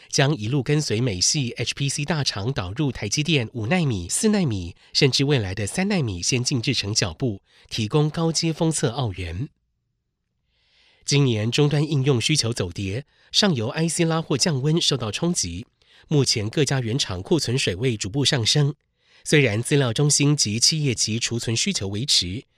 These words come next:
但是企业级储存S S D主控依旧吃紧，供应链改善速度不如预期，加上了第二季消费性应用市场下修，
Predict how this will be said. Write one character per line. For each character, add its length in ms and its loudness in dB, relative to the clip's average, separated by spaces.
但 160 2
是 260 2
企 220 2
业 100 2
级 200 -2
储 200 -4
存 240 -2
S 300 -4
S 180 -4
D 200 0
主 160 -6
控 300 -2
依 120 -4
旧 140 0
吃 200 0
紧， 280 -4
供 240 6
应 80 4
链 160 2
改 160 -4
善 180 2
速 220 -2
度 140 -2
不 120 0
如 140 -2
预 140 -2
期， 420 -2
加 200 2
上 160 2
了 140 -2
第 140 0
二 100 -2
季 180 -2
消 200 0
费 120 0
性 200 0
应 160 0
用 120 2
市 160 2
场 200 -4
下 200 0
修， 360 2